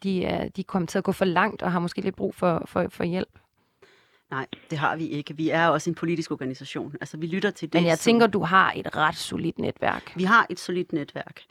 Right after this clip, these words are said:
Speaker 2: Vi har et rigtig stort netværk, og det, vi i bund og grund hører fra vores interessenter, det er, hvad er det, der er mangel på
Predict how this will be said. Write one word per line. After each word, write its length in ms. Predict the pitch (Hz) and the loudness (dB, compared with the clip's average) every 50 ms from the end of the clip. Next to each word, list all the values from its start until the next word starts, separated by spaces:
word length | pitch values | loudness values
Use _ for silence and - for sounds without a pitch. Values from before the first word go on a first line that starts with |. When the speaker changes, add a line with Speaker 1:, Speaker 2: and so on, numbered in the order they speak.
| - - - - - _ - | -20 -20 -20 -20 -20 _ -4
Speaker 2:
Vi 100 | 165 180 | -2 2
har 240 | 175 202 202 180 - | 6 6 6 6 4
et 200 | - 185 - - - - | 0 -4 -6 -6 -2 -2
rigtig 220 | 180 185 - 202 | -2 -2 -2 -8
stort 280 | - - 196 175 - - | -6 -4 -4 -4 -2 -2
netværk, 420 | 175 180 - 165 165 165 170 - - | -2 -2 -2 -2 -2 -2 -2 -4 -6
og 220 | - 170 165 160 - | -6 -6 -4 -2 -2
det, 180 | 196 208 185 | -2 -2 -2
vi 100 | 180 185 | -2 -4
i 140 | 175 156 165 | -4 -4 -4
bund 200 | - 180 180 180 | 0 0 2 2
og 60 | 175 | 2
grund 480 | - 151 165 165 147 - 170 170 160 - | 2 2 2 2 2 0 -2 -2 -2 -4
hører 300 | 160 147 175 170 180 185 | -4 -2 0 0 0 0
fra 120 | - 160 | 0 -2
vores 240 | 147 156 156 156 - | 0 0 -2 0 -2
interessenter, 500 | 165 160 - - - - 180 - - 175 | -4 -4 -4 -10 -4 -4 -4 -2 -2 -6
det 200 | - - 170 160 | -4 -2 0 2
er, 160 | 156 160 160 | 2 2 0
hvad 280 | 151 156 180 175 165 151 151 | 0 0 0 2 2 2 2
er 40 | 160 | 0
det, 160 | - 180 - | 0 0 0
der 60 | 156 | 2
er 60 | 139 | 2
mangel 460 | 135 143 160 170 - - 165 160 151 | 4 6 6 6 6 4 2 0 0
på 300 | - - 170 190 151 - | -2 0 2 2 2 0